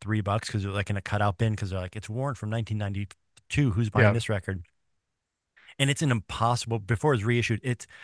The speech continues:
Speaker 1: like, you couldn't get it for under a couple hundred bucks.
Speaker 2: Wow.
Speaker 1: Uh, and that made me so mad that, like, I, I've been to that store and I flipped through those records and I never came across it. And I
Speaker 2: <laughs>
Speaker 1: swear to God, before the reissue came out, every time I went to a record store, I always flipped through the W's.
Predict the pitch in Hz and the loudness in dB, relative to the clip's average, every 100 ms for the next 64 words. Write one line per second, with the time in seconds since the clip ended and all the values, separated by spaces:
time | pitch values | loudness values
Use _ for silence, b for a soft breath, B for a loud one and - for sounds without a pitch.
0 | B B 113 131 - 151 127 92 120 139 | B B -4 -4 -2 0 0 0 0 0
1 | - 95 95 92 92 - - 90 95 90 | -2 -8 -6 -6 -6 -6 -4 -4 -4 -2
2 | 104 90 - - _ B B 139 131 123 | -4 -4 -10 -20 _ B B -4 -2 0
3 | 104 98 101 - 123 127 117 117 110 104 | 0 0 -4 -2 -4 -2 -2 2 4 2
4 | - 113 107 107 98 101 - b b 123 | 2 2 2 0 -2 -10 -12 b b -2
5 | - 113 104 - 117 117 113 - - - | 0 -2 -2 2 2 2 -2 -4 -6 0
6 | 117 107 92 - 117 107 - - 123 120 | 2 2 -2 -6 -2 0 0 0 2 2
7 | 110 101 117 113 120 107 107 110 107 - | 2 2 4 4 2 2 2 4 4 4
8 | - 170 117 113 101 143 123 B 143 160 | 4 4 6 4 4 2 0 B -2 6
9 | 131 - 170 127 131 127 127 120 110 151 | 4 6 2 4 4 6 6 6 6 6
10 | 143 143 139 131 143 - 123 113 123 - | 8 8 6 4 2 2 4 4 2 6
11 | 123 131 127 135 123 120 117 113 104 110 | 6 6 4 2 4 2 4 4 4 2
12 | 110 101 101 98 117 110 107 - 104 107 | 2 0 -2 -2 2 4 4 0 -4 0
13 | 104 101 98 110 120 | 0 0 2 2 2